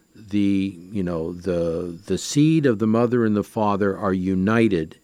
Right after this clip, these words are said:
and form a new individual, a new biological i-, individual, genetically, as we might say in light of the Supreme Court discussion on abortion this week,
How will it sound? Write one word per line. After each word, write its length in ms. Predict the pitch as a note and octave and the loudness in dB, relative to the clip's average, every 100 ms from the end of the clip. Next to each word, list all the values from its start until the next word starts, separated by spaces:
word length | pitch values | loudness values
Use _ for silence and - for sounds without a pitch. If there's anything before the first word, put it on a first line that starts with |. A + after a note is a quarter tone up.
| - | -8
and 200 | F2 F2 | -8 -8
form 480 | - B2+ A2 G#2 G2 | -2 0 2 2 -2
a 180 | G2+ | -2
new 500 | F#2+ G#2 A#2+ C3 C3 | 0 4 4 4 2
individual, 920 | C3+ A2+ G#2 G2 G#2 G2 F2+ D#2+ D#2+ _ _ - - _ - | -2 -2 -2 2 2 2 0 -6 -12 _ _ -20 -20 _ -4
a 80 | |
new 200 | F#2 A2 | 2 2
biological 1000 | F#2 A#2 C3+ A#2 C3 F#3+ F#3+ D#3+ C#3 B2+ G#2 | 4 6 6 6 8 6 6 6 6 4 -2
i-, 40 | |
individual, 880 | A#2 A2 G#2 G2 G2+ F#2+ E2 F#2+ G#2 | -6 -2 -2 0 0 0 0 0 0
genetically, 800 | G2+ A2+ B2 D3+ D3 - G2 A#2+ | 2 4 6 6 4 0 -2 -2
as 160 | F#2+ F#2+ | -2 -2
we 120 | G2 | 0
might 300 | G2 G2+ - | 0 -2 -6
say 300 | - G2+ G2 | -4 0 0
in 100 | F#2 | 0
light 260 | F2+ F#2+ | 0 0
of 120 | F#2 E2+ | 0 -4
the 80 | |
Supreme 420 | E2+ G2+ - G2+ F2+ | -8 -10 -6 -6 -4
Court 240 | F#2 F2+ | -4 -4
discussion 560 | F#2 - G2+ F2 G2+ F2+ | -6 -6 -6 -6 -6 -6
on 140 | E2+ | -4
abortion 480 | E2 A#2 C3+ A#2+ F#2 | 0 2 2 0 -2
this 240 | F2 - | -4 -6
week, 260 | F2 G#2 | -6 -6